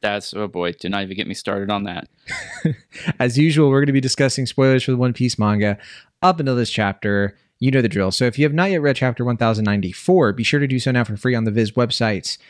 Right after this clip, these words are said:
Speaker 2: or the Shonen Jump app, linked in the show notes as always. And remember, all new One Piece chapters, they're gonna be available to read for free up until, or up to three weeks after their official release. So you have some time. Uh, or whenever you want. You can just read 'em all whenever,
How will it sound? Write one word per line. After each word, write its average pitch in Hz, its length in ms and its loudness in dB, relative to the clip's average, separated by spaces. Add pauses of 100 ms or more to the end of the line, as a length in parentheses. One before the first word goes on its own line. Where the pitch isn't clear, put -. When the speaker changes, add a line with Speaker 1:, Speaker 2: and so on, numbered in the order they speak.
(220)
Speaker 2:
or 127 180 4
the 117 80 -2
Shonen 123 320 0
Jump 107 300 -2
app, 110 320 -2 (500)
linked 131 160 0
in 123 80 -2
the 127 60 2
show 123 160 0
notes 113 180 -2
as 101 100 -6
always. 113 540 0
And 127 140 -2
remember, 147 420 2
all 143 160 2
new 170 160 2
One 151 160 2
Piece 147 220 -2
chapters, 139 440 0
they're 127 100 2
gonna 139 120 0
be 147 80 2
available 131 300 2
to 127 40 0
read 123 180 0
for 113 120 -4
free 147 640 0 (340)
up 143 200 0
until, 135 680 2
or 139 180 0
up 180 220 0
to 208 300 0
three 180 260 0
weeks 185 320 0
after 135 320 -2
their 127 80 0
official 120 320 -4
release. 131 420 0
So 113 60 -4
you 110 60 0
have 123 120 0
some 120 120 -6
time. 101 320 0 (440)
Uh, 107 100 0
or 208 220 2
whenever 277 220 2
you 269 140 0
want. 185 240 2
You 113 40 -4
can 127 80 0
just 131 160 -2
read 139 140 2
'em 151 140 2
all 147 180 2
whenever, 123 420 0